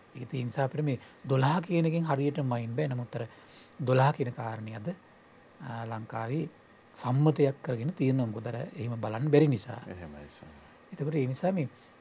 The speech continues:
Speaker 1: ආ, ඒ කරුණෙන්ම ඒක තමන් ඒක හිත-, දා-, මේ දානය වගේ උදාර මේ පිනකට හිත අපහදව ගන්න කාරණාව බවට පත් කරගන්න එපා. දොළහ කියන කාරණේ.
Speaker 2: එහෙමයි.
Speaker 1: දොළහෙන් අපිට මයින් බෑ ඒක හරියට.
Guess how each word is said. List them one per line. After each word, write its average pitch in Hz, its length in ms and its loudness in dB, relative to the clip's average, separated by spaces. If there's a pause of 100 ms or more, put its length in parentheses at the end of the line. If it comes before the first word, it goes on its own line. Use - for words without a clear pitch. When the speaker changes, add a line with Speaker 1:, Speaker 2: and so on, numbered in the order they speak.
(140)
Speaker 1:
ආ, 117 760 -6
ඒ - 160 -10
කරුණෙන්ම 190 580 6 (1300)
ඒක 160 160 -2
තමන් 156 360 2
ඒක 151 140 0
හිත-, 143 260 -2 (120)
දා-, 131 300 6
මේ 127 180 -2
දානය 127 420 4
වගේ 131 240 2
උදාර 127 440 4 (1200)
මේ 117 540 -8 (160)
පිනකට 147 480 2 (760)
හිත 147 140 -4
අපහදව 131 400 2
ගන්න 135 180 0
කාරණාව 120 380 0
බවට 117 240 -6
පත් 127 140 -10
කරගන්න 113 380 -6
එපා. 143 220 -2 (480)
දොළහ 143 340 6
කියන 165 240 -2
කාරණේ. 110 460 -4 (800)
Speaker 2:
එහෙමයි. 131 400 -10
Speaker 1:
දොළහෙන් 127 380 0
අපිට 135 160 -6
මයින් 131 300 0
බෑ 143 180 10
ඒක 113 140 -2
හරියට. 110 300 -8